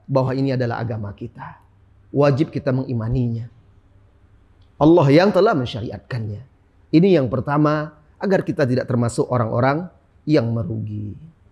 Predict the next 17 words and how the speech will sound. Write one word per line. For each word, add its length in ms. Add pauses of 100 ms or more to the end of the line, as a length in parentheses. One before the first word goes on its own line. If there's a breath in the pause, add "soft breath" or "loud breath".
(1700)
Yang 320
kedua, 560
orang-orang 560
yang 80
merugi 560
di 80
bulan 240
suci 320
Ramadan 480
itu, 320
Pak, 480
Bu, 400 (1200)
orang-orang 840
yang 120
melalaikan 720
sholat 360
tarawih. 800